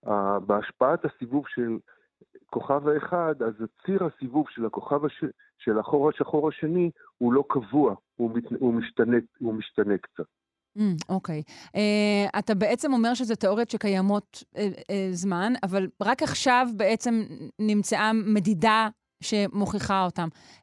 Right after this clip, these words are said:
Speaker 2: למה לקח כל כך הרבה זמן להגיע למדידה כזו?
Speaker 1: כי זה מאוד קשה למדוד אותם. אה, בדיוק, אה, <laughs> אני הלכתי לומר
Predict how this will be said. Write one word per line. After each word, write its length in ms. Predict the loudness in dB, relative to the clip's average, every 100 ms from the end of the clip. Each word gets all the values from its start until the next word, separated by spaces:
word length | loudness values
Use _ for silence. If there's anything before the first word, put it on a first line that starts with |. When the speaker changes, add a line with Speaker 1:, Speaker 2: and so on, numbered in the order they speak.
| 2
Speaker 2:
למה 240 | 4 6 4
לקח 240 | 2 0
כל 60 | 0
כך 160 | 0 0
הרבה 160 | 0
זמן 260 | 0 0 2
להגיע 260 | 0 0 0
למדידה 340 | 0 -2 -2
כזו? 320 | -4 -4 -6 -6 _
Speaker 1:
כי 260 | -8 -4 2
זה 100 | 4
מאוד 340 | 4 4 2 2
קשה 480 | -2 0 0 2 2
למדוד 400 | 0 2 2 2
אותם. 260 | 2 0
אה, 240 | 0 -2 -2
בדיוק, 480 | -4 -2 -2 2 0
אה, 60 | 0 _ _ -12
<laughs> 380 | -12 -6 -4 -4
אני 180 | -2 0
הלכתי 400 | 2 0 -2 -2
לומר 420 | -2 -2 -2